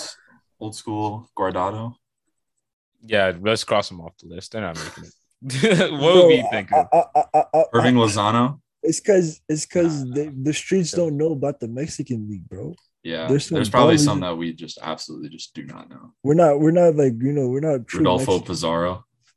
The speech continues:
Speaker 2: I'm sure they've got a lot of names, but, like, we're talking about, like,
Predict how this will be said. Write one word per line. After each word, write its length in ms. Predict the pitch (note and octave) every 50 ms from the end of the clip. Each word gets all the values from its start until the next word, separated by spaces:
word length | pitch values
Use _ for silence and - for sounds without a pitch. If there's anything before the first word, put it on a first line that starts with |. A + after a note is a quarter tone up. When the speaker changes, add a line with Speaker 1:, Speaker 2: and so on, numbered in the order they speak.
| _ _ -
Speaker 2:
I'm 160 | A#2 D3 E3+
sure 220 | - - G3 F#3+ F3
they've 180 | D3+ C3 A2+
got 240 | A#2 A#2+ A2+ - -
a 80 | - G#2
lot 300 | G#2 G2+ G2+ G#2 F#2+ -
of 100 | G#2+ G2+
names, 460 | G2 F#2+ F#2+ F#2+ F#2+ F#2+ - - - _ _ _ _ G2+ -
but, 160 | A2+ A2 - A2+
like, 280 | A#2 A2+ G#2+ G#2 F#2+
we're 120 | A2+ B2 C3
talking 300 | - D3 C3+ B2+ A#2 G#2+
about, 200 | G2 F#2+ F2 -
like, 260 | D#2+ F2+ F2 F2+